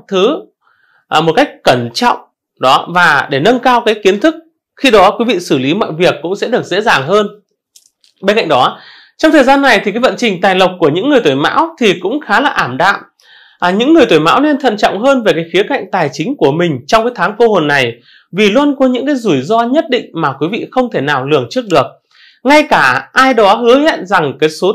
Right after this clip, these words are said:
tiền quý vị đạt được cũng như là đảm bảo hoàn thành một trăm phần trăm ấy, thì cũng không nên tin.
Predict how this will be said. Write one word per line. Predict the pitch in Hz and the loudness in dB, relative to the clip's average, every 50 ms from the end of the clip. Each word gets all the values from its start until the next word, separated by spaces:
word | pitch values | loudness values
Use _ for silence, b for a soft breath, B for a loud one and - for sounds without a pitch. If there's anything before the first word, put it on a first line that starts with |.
| 226 | -2
tiền | - 233 208 170 139 123 - | 0 0 2 2 0 -2 -4
quý | 165 196 | -6 -6
vị | 254 - - - | -6 -6 -8 -8
đạt | - 190 170 - - | -10 -10 -10 -8 -6
được | 170 180 170 147 - - _ _ | -2 0 0 0 -2 -6 _ _
cũng | - 180 | -10 -4
như | 233 262 | -2 -2
là | 196 | -2
đảm | 147 139 127 127 127 | 0 -2 -2 0 0
bảo | 131 113 113 123 139 175 | 0 2 2 0 -2 -2
hoàn | 196 170 147 - | -2 -2 -2 -4
thành | 165 160 156 | -6 -6 -6
một | 151 147 147 | -8 -6 -6
trăm | 247 240 | -6 -4
phần | 220 160 135 | -4 -6 -4
trăm | - 208 202 190 | -2 -2 -2 -2
ấy, | 208 214 - b b b b b b b - | -4 -8 -10 b b b b b b b -6
thì | 233 202 | -4 -2
cũng | 185 220 262 | -2 -4 -2
không | - 311 294 | -2 -2 0
nên | 277 285 277 254 - | 0 -2 -2 -2 0
tin. | 294 294 294 247 175 - - | 2 2 2 2 0 -4 -10